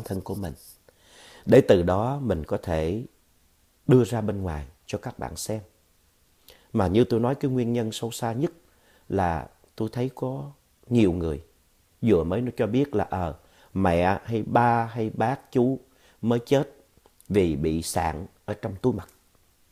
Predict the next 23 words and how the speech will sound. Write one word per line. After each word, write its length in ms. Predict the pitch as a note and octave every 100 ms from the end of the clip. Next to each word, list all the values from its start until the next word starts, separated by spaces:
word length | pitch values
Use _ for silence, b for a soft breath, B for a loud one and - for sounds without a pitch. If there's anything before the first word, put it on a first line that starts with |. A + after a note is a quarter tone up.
| _ _ _ _ _
Nó 120 | B2+
bự 260 | A#2 F2 F2+
rồi, 140 | E2
nó 100 | A#2+
nhiều 280 | C3+ A2+ G2
quá, 180 | D#2+ F#2+
nó 120 | B2
lớn 260 | B2 B2 D3
quá, 100 | C#3
nó 140 | B2
đầy 240 | G#2 E2+ D2
đủ 220 | D#2+ G2+
chuyện 200 | - C2
hết. 140 | A2 G#2+ _ _ _ B B B B _ _ _ _ _ _ A2+
Rồi 300 | A2+ G#2 G2
có 140 | D#3+
người 260 | C#3+ G#2+ F#2
lại 160 | F#2
nói 200 | G2+ C#3+
là 120 | C#3+
mới 200 | F2+ B2+
đi 120 | D3 A#2
mổ. 300 | F2+ D#2